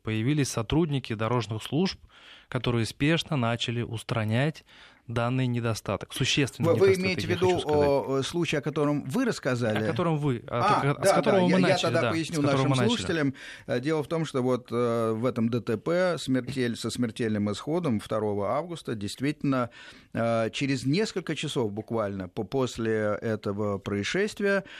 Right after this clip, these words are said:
Speaker 2: появились дорожники, которые ликвидировали этот самый трамплин. Но, э, поскольку мотосообщество организованное, э, было зафиксировано, э, и по фото, и по свидетельским показаниям. Это очень легко восстановить, э, и воспользоваться, если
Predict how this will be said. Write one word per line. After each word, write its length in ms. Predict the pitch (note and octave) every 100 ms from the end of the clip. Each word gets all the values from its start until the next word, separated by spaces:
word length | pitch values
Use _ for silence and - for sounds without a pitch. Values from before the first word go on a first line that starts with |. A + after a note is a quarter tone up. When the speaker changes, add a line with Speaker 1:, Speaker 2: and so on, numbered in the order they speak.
| - - _
Speaker 2:
появились 600 | B2+ B2+ C#3 C3 A2 G2
дорожники, 600 | G#2 A#2 A3+ A#3 A3 G#3
которые 580 | - G2+ D#3+ G#3+ F#3
ликвидировали 840 | A2+ G2 G#2 G#2 B2+ F3+ D#3+ C#3 A#2
этот 280 | G#2 - -
самый 280 | F#2 F#2+
трамплин. 560 | F2 G2 G#2 - G#3+ A#3+ - - - _
Но, 540 | D#3 F#3 E3 A2 G#2 _
э, 420 | - A#2 A#2 A2+ A2 _ _ _ _ - -
поскольку 580 | B2+ A2+ E3 E3 C#3 B2+
мотосообщество 1000 | A#2+ C#3 C3 A2 A#2+ A#2 G#2 - - G#2+
организованное, 1000 | G2 G#2+ G#2 G2+ D3 G#3 A3 A3+ A3 G#3 -
э, 280 | A#2 A#2
было 480 | A#2 A#2 A#2+ F3+ D#3
зафиксировано, 1200 | G#2+ A2 A#2+ - C3+ A#2+ A2 G#2+ G#2+ G#2+ G#2 F#2+ -
э, 260 | G2+ G2 G2
и 160 | B2
по 220 | A2+ - F#2
фото, 560 | - F3 G3 E3 D3
и 180 | G2+ A2+
по 140 | - G2+
свидетельским 560 | G2+ A#2 F#3 - E3
показаниям. 720 | D#3+ D3 D3+ C#3+ C#3+ C#3 B2
Это 280 | G#2+ G#2+ G2+
очень 360 | - B2+ - G2
легко 320 | G2 - G#2
восстановить, 840 | G#2 - - G#2+ A2 C3+ B2+ -
э, 220 | F#2+ G2
и 100 | F#2
воспользоваться, 760 | G2+ G2 - A2 F#2+ F#2+ - G2
если 480 | G#2 G2+ - E2